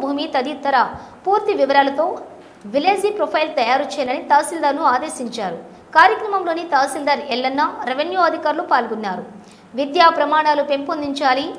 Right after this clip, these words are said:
సిసికుంట మండలం ముద్యాల జెడ్పీ ఉన్నత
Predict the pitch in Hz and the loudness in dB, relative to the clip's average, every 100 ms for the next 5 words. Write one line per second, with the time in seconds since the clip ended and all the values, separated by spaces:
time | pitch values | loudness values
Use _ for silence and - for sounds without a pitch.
0 | - - 359 392 381 311 294 269 262 269 | -10 -6 -4 -4 -6 -2 0 0 0 0
1 | 262 240 226 262 262 240 - - - - | 0 -6 0 4 4 4 0 -12 -18 -20
2 | - 214 269 277 359 339 277 277 | -18 0 2 2 0 -2 -2 2